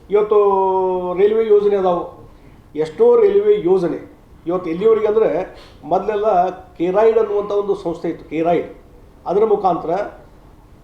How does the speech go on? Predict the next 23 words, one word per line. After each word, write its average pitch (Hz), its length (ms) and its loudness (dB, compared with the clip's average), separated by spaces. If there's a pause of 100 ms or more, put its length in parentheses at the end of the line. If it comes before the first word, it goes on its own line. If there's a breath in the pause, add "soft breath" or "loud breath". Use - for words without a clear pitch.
ರಾಜ್ಯದಲ್ಲಿರುವಂಥ 190 800 -2
ರೈಲ್ವೆ 190 600 -2
ಯೋಜನೆಗಳಿಗೆ 185 880 0 (960)
ಅರ್ಧದಷ್ಟು 208 520 0
ಹಣವನ್ನ 202 560 -2
ರಾಜ್ಯ 175 240 -2
ಸರ್ಕಾರ 180 280 -6
ಕೊಡ್ತಿತ್ತು. - 500 -14 (920)
ಈ 190 60 -8
ಎಲ್ಲ 190 380 2
ರೈಲ್ವೆ 208 380 4
ಯೋಜನೆಗೆ 180 440 0 (600)
ಹೊಸ 151 180 -6
ರೈಲ್ವೆ, 185 720 -2 (260)
ಆ, 160 120 -8
ಲೈನ್ 165 260 -2
ಹಾಕುವಂಥದ್ದು 165 500 -4
ಇರ್ಬೋದು, 160 420 -8
ಮತ್ತೊಂದು 185 480 -6
ಯಾವುದೋ 165 500 -6 (160)
ಅಭಿವೃದ್ಧಿ 180 340 -4
ಮಾಡುವಂಥದ್ದು 165 480 -4
ಇರ್ಬೋದು, 160 580 -6